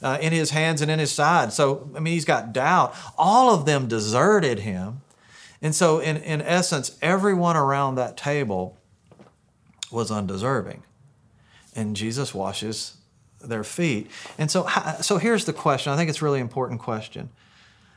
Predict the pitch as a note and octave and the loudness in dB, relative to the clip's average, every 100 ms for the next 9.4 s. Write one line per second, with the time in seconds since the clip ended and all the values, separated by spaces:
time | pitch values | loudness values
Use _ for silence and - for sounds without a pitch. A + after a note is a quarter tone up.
0 | _ _ _ _ _ _ - - - - | _ _ _ _ _ _ -20 -20 -10 -8
1 | C#3+ - A3+ A3 A3+ D3 C3 A#2 A#2 C3+ | -4 0 0 2 0 0 0 0 0 0
2 | E3 - E3 D#3+ D3+ - G#2+ A#2+ A2+ G#2+ | 0 0 -2 -2 -4 -8 -6 -2 0 -2
3 | F2+ F2 G#2 _ _ _ _ _ - _ | -6 -10 -16 _ _ _ _ _ -20 _
4 | D3 E3+ F#3 F#3 - E3+ D3 B2+ A#2 - | 0 2 2 0 0 -2 -2 -2 -4 -2
5 | C#3 C3 A#2+ A2 G2+ G#2 - B2+ C#3 D3 | -2 0 0 0 0 -4 -4 0 0 0
6 | C#3 C#3 C3+ A#2+ - C3+ A#2+ G#2+ G2+ G#2+ | -2 -2 -4 -4 -4 -2 -2 -2 -4 -2
7 | A#2 F#3+ F#3 D3+ C3+ B2+ A2+ A2 C#3 F3+ | 0 0 2 2 2 0 -4 -4 -2 0
8 | F#3+ E3 C#3 A2+ - B2+ A#2 A2 A2 A#2+ | 0 0 0 -4 -4 -2 -2 -4 -4 -4
9 | A2+ D3 C#3+ - | -2 -4 -4 -12